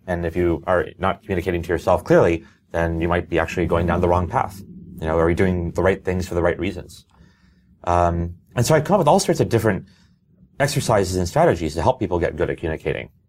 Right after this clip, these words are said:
Um, you know, when we write publications in my group, I'll often begin, you know, sometimes people have writer's block. Um, but everybody can talk about their work. So I would say, "Just write the way you talk. Start talking." And they would start talking, and bam. So I, sometimes I just wish I would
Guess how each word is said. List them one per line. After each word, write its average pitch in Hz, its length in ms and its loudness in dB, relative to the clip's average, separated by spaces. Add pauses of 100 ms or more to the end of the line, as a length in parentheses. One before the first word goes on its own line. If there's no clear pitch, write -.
(140)
Um, 78 340 -2
you 92 60 -2
know, 90 80 4
when 98 120 2
we 95 60 2
write 98 220 2
publications 92 580 -2
in 85 60 0
my 82 80 0
group, 80 260 2 (800)
I'll 101 100 6
often 107 280 2
begin, 104 360 2
you 101 60 -2
know, 107 80 2
sometimes 139 340 2
people 107 280 2
have 95 200 0
writer's 101 260 2
block. - 360 -6 (720)
Um, 78 600 0 (640)
but 135 220 -2
everybody 165 380 6
can 78 160 -6
talk - 260 0
about - 200 -8
their - 120 -8
work. - 220 -6
So - 120 0
I 104 40 4
would 98 60 0
say, 110 120 0
"Just 110 240 0
write 101 220 -2
the 95 60 -4
way 87 160 2
you 85 80 -4
talk. - 320 -4 (200)
Start - 200 0
talking." - 300 -2 (280)
And 90 100 -2
they 92 40 4
would 87 60 2
start 80 180 0
talking, 101 320 -2
and 78 160 -8 (240)
bam. 104 320 2 (560)
So - 140 -2
I, 92 220 4
sometimes 101 320 0
I 90 80 4
just 85 180 -2
wish 98 160 -2
I 87 40 2
would 80 100 0